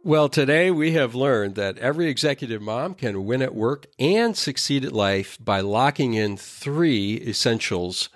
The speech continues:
for success. Define the win at work and at home, negotiate explicit agreements with your spouse, and initiate consistent self-care practices. So, Megan and Courtney, final thoughts for our listeners.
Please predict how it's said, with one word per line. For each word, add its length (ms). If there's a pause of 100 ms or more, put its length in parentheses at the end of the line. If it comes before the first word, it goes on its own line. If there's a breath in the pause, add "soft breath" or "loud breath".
(160 soft breath)
for 200
success. 760 (600 soft breath)
Define 480
the 80
win 440
at 120
work 220
and 120
at 80
home, 420 (540)
negotiate 840
explicit 840
agreements 760
with 200
your 120
spouse, 680 (560 soft breath)
and 300
initiate 1000
consistent 840 (280)
self-care 840
practices. 1080 (360 soft breath)
So, 220
Megan 380
and 140
Courtney, 480
final 320
thoughts 320
for 160
our 80
listeners. 540